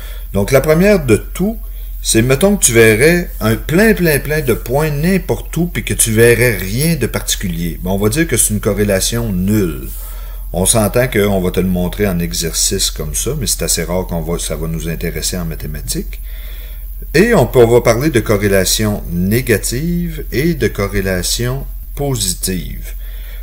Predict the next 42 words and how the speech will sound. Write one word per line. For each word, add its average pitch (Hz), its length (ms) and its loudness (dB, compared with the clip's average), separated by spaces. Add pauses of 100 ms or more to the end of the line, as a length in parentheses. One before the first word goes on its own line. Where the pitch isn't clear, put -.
(120)
Comment 170 280 6
déterminer 123 580 2
si - 200 2
c'est 107 160 0
positif 110 760 -2
ou 101 60 -4
négatif ? - 960 -4 (500)
Bon, 92 160 2
on 107 40 4
regarde 143 420 4
le 120 100 6
nuage 110 420 4
de 101 100 4
points. 95 400 -2 (640)
Quelle 127 220 4
forme 127 440 2
il 90 220 0
a ? 98 60 0 (720)
Donc, - 540 -4 (420)
si - 580 2 (440)
on 95 120 2
s'aperçoit 113 760 4
que 98 340 0 (260)
ça 87 320 0
descend, 92 920 -2
bon, 90 200 0
on 90 40 2
dit 101 160 -2
descendre 110 540 2
en 107 80 2
<laughs> - 20 0
mathématiques, 107 720 -2
là, 120 100 0
mais 87 160 0
c'est - 160 -4
pas, 95 240 2
pas 139 180 2
descendre, 123 420 0
mais 98 100 0
si - 180 2
c'est 104 160 0
décroissant, 101 680 0